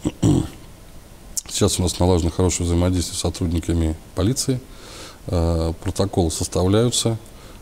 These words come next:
и мы привлекаем. Ну, вот в этих рамках это трехмесячный, то есть сотрудники министерства вместе с арендаторами лесов и, э, также с охото-, кто имеется охотугодие,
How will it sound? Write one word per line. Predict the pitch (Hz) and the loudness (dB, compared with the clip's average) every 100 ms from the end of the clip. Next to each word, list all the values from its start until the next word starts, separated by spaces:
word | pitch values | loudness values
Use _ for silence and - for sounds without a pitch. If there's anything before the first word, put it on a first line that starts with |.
| - | -2
и | 90 85 85 | 0 0 0
мы | 90 95 | 0 0
привлекаем. | 87 90 90 - 82 80 - - - - | 0 0 0 2 0 0 -6 -16 -16 -8
Ну, | - 110 101 - | 2 2 2 -2
вот | 101 92 - | -4 -4 -6
в | - 92 92 | -4 0 2
этих | 101 - | 2 2
рамках | 95 90 - 107 | 0 0 -2 -6
это | - | -4
трехмесячный, | - - 110 120 - 82 | -4 0 0 0 0 -2
то | 85 - | -2 0
есть | 85 78 - - - - - - - - 90 | 0 0 -4 -6 -6 -8 -10 -14 -14 -10 -8
сотрудники | - 90 92 87 95 | -4 2 2 2 4
министерства | 95 98 - 127 - 104 | 4 4 4 2 2 0
вместе | 90 85 95 92 | 2 2 2 2
с | - | 0
арендаторами | 92 90 90 82 85 82 82 - - | 2 2 2 2 0 0 -2 -8 -4
лесов | 92 - 131 - - | -2 2 2 2 0
и, | 90 82 82 - - - - - - - | 2 2 -2 -10 -16 -16 -16 -16 -12 -4
э, | 95 87 85 | 0 2 2
также | 92 85 82 85 - | 0 0 0 -2 -6
с | - | -4
охото-, | 92 - - 92 90 | -2 -2 0 0 0
кто | 90 85 82 90 95 | 0 0 0 -2 0
имеется | 90 82 87 | 0 0 -4
охотугодие, | - 95 95 127 131 120 | -4 -2 0 0 2 0